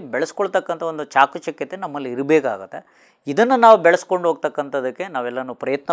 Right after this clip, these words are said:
ಪಡಬೇಕು ಅಂತಕ್ಕಂಥದ್ದನ್ನು ಈ ಒಂದು ಮೊದಲನೇ ಸಂಚಿಕೆಯಲ್ಲಿ ನಾವು ಹೇಳ್ತಾ, ಇನ್ನು ಇದರ ಬಗ್ಗೆ ಕಾನ್ಸೆಪ್ಟ್ ಏನಿದೆ, ಪತ್ರಿಜಿಯವರು ಹೆಂಗೆ ಬಿಡಿಸ್ತಾ ಹೋಗ್ತಾರೆ ಅಂತಕ್ಕಂಥದ್ದನ್ನು, ಮತ್ತು ಈ ಸೈನ್ಸ್ ಪ್ರಕಾರ ಈ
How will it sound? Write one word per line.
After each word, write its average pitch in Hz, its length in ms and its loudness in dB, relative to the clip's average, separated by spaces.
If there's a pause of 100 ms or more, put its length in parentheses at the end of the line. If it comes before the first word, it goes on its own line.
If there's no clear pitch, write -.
ಪಡಬೇಕು 131 360 -8
ಅಂತಕ್ಕಂಥದ್ದನ್ನು 110 760 -16 (360)
ಈ 156 40 -4 (160)
ಒಂದು 135 140 -6 (100)
ಮೊದಲನೇ 139 400 -2 (680)
ಸಂಚಿಕೆಯಲ್ಲಿ 123 640 -8 (320)
ನಾವು 123 180 -4
ಹೇಳ್ತಾ, 131 240 -4 (240)
ಇನ್ನು 214 140 0 (100)
ಇದರ 175 140 4 (100)
ಬಗ್ಗೆ 151 160 -2 (160)
ಕಾನ್ಸೆಪ್ಟ್ 180 520 -2
ಏನಿದೆ, 107 280 -10 (400)
ಪತ್ರಿಜಿಯವರು 202 580 0
ಹೆಂಗೆ 175 280 -4
ಬಿಡಿಸ್ತಾ 165 340 0 (100)
ಹೋಗ್ತಾರೆ 107 420 -10
ಅಂತಕ್ಕಂಥದ್ದನ್ನು, 104 720 -16 (460)
ಮತ್ತು 240 260 6 (380)
ಈ 175 40 -6 (140)
ಸೈನ್ಸ್ 254 380 4
ಪ್ರಕಾರ 131 280 0 (680)
ಈ 233 100 -2